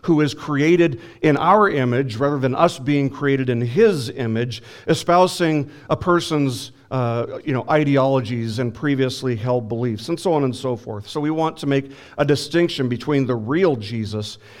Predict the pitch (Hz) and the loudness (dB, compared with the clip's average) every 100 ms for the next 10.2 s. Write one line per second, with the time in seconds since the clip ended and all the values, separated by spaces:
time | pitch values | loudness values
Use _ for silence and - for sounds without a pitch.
0 | - 139 131 110 120 160 147 135 123 - | -6 0 2 0 0 2 2 0 -4 -6
1 | 127 127 120 - - _ _ _ _ - | -4 -2 -2 -8 -20 _ _ _ _ -6
2 | 143 127 - - 127 117 117 127 120 113 | -2 -2 -2 -6 -4 -4 -6 -2 -2 -2
3 | - 113 117 104 104 98 113 107 107 123 | -6 -6 -6 -6 -6 -6 -6 -6 -6 -2
4 | 127 127 - - 117 113 117 113 113 104 | -2 -4 -14 -8 -6 -4 -6 -8 -10 -8
5 | 117 104 - 107 101 - 107 110 113 101 | -8 -8 -10 -10 -10 -14 -8 -6 -6 -8
6 | 87 - - - - _ - 147 147 139 | -10 -18 -20 -20 -20 _ -4 0 2 2
7 | - 165 160 131 143 131 120 - 135 131 | 0 0 0 0 -2 -2 -6 -4 -4 -4
8 | 135 123 117 113 127 117 107 107 - - | -6 -4 -4 -2 -2 -2 -6 -8 -14 -20
9 | _ _ - 135 120 113 - 143 135 127 | _ _ -4 -2 0 -4 -6 0 0 0
10 | 120 | -4